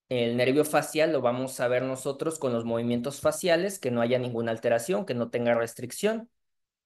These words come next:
Y si es que se confirmara que hay un daño al nervio, se dice que puede un cirujano entrenado inclusive hacer una anastomosis primaria, pero bueno, eso ya es otra cosa.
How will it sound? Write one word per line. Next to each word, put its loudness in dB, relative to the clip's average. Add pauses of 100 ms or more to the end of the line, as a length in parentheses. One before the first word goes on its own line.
(180)
Y -2
si 2
es 2
que -2
se -6
confirmara 0
que 4
hay 4
un -2
daño 2
al 0
nervio, 2 (140)
se -2
dice -4
que -4
puede 2
un -2
cirujano -2
entrenado 2
inclusive -2
hacer 0
una -2
anastomosis -4
primaria, 0
pero 0
bueno, -4
eso -10
ya -4
es -8
otra -6
cosa. -14